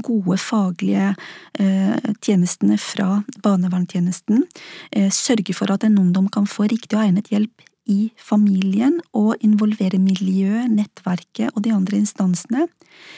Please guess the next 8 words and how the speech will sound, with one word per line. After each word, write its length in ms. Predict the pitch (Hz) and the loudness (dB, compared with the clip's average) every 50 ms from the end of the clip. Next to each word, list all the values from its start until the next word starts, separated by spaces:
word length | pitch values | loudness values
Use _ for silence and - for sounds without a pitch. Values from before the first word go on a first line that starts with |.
| - - - _ | -20 -20 -20 _
så 180 | - - - 247 | -4 -2 0 2
mener 300 | 233 220 190 185 196 214 | 2 2 2 2 2 2
jeg 380 | 202 185 185 190 208 226 220 - _ - | 0 2 2 2 2 0 0 -2 _ -6
at 380 | 202 190 - _ - - - - _ _ - - - - | -6 -6 -6 _ -18 -18 -18 -18 _ _ -8 -8 -2 0
det 280 | 196 190 202 220 214 - | 0 2 2 0 -2 -4
vil 400 | - - 185 202 196 190 196 208 - - _ _ _ _ - | -8 -4 -2 0 0 0 0 -4 -6 -10 _ _ _ _ -4
på 60 | - 214 | -2 0
sikt 580 | - - - 262 247 - - - _ - - | 0 0 -2 -4 -6 -8 -14 -20 _ -20 -20